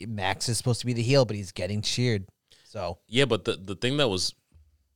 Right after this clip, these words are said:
Speaker 2: weird to me last night is that he was, like,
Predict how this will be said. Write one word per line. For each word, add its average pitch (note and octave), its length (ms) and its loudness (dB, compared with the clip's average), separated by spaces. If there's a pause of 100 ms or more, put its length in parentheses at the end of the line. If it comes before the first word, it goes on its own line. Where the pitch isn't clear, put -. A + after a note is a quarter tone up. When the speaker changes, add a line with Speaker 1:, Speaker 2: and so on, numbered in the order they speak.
(500)
Speaker 2:
weird B2+ 380 2
to G2+ 120 -2
me F#2 220 -2
last E2+ 460 0
night B2 360 0
is E2 260 -12
that C#2+ 340 -8 (640)
he F#2+ 400 -4
was, F2+ 840 0 (160)
like, F2 420 -4